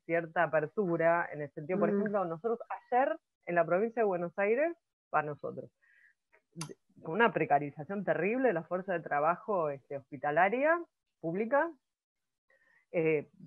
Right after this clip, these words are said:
Speaker 1: trabajadores precarios, médicos, enfermeras, qué sé yo, un montón, quince mil pasaron a ser de planta.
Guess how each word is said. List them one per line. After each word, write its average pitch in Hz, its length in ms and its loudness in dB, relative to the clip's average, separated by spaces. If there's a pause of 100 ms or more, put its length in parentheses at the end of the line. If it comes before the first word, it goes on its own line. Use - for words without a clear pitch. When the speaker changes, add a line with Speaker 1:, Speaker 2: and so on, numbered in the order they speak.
(180)
Speaker 1:
trabajadores 220 520 10
precarios, 185 640 6 (140)
médicos, 175 640 4
enfermeras, 151 720 4
qué 214 120 -2
sé - 60 -14
yo, 185 100 -8 (300)
un 185 100 2
montón, 294 340 0 (640)
quince 233 460 6
mil 330 280 6
pasaron 262 540 6
a - 180 0
ser 240 180 6
de 175 100 4
planta. 165 540 4